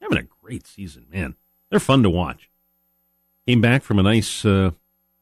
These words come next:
deficit last night to, uh, to win, and another big victory for, uh, for the Bucks. Very nice.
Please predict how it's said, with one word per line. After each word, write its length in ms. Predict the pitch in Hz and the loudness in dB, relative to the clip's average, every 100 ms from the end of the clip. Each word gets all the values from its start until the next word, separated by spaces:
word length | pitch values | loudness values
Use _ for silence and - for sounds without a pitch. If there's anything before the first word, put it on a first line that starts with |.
| _ | _
deficit 400 | 92 123 123 139 | -12 -10 -8 -6
last 340 | 123 113 135 - | -2 0 0 0
night 260 | 139 170 | -2 -2
to, 380 | - - 139 127 | -2 -2 0 0
uh, 160 | 123 117 - _ | 0 -2 -8 _
to 100 | 120 | 0
win, 300 | 110 127 208 | 2 0 0
and 180 | 107 69 _ _ _ _ _ _ _ _ _ _ _ _ _ _ _ _ _ _ _ _ _ _ _ | -2 -6 _ _ _ _ _ _ _ _ _ _ _ _ _ _ _ _ _ _ _ _ _ _ _
another 220 | 80 110 | -6 -4
big 240 | 85 104 92 | 0 -2 0
victory 380 | 85 - 110 101 | -2 -2 -2 -2
for, 500 | - 92 92 90 87 | -2 -2 2 2 2
uh, 180 | 87 80 _ _ _ | 0 -4 _ _ _
for 100 | 107 | -2
the 80 | 95 | 0
Bucks. 420 | 143 185 - - _ _ | 0 -2 -8 -20 _ _
Very 180 | 104 120 | -10 -6
nice. 420 | 101 113 69 - | -4 -4 -6 -16